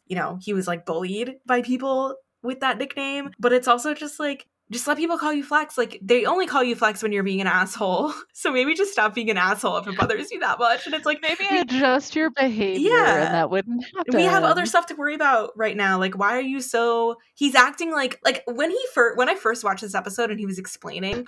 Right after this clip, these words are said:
Speaker 1: where he got the name Flex from, I was expecting it to be this horrible traumatic thing. And it really was just some, like,
Speaker 2: <laughs>
Speaker 1: typical teenage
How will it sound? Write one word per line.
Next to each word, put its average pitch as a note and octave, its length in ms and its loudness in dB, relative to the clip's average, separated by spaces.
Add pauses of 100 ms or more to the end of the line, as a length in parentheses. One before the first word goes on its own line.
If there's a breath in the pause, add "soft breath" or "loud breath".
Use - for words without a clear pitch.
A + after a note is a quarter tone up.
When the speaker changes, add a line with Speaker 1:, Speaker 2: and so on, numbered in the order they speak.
(120)
Speaker 1:
where G#3 200 4
he A3 100 0
got G3 220 4
the G#3 60 0
name F#3+ 220 0
Flex F#3+ 380 -4
from, D4 420 -2
I B3 100 6
was D#4 60 -2
expecting C4 520 -2 (100)
it G#3 140 0
to G3+ 80 -8
be G3+ 80 -4
this F#3+ 160 -2
horrible G3+ 320 0
traumatic F#3+ 460 -2
thing. F#3+ 360 -4
And G#3 100 0
it G#3 120 -2
really A3+ 200 0
was A3 180 -4
just G#3 220 -4
some, G3+ 160 -2
like, F#3+ 220 -2
Speaker 2:
<laughs> - 60 0
Speaker 1:
typical F#3+ 580 2
teenage G3 720 -2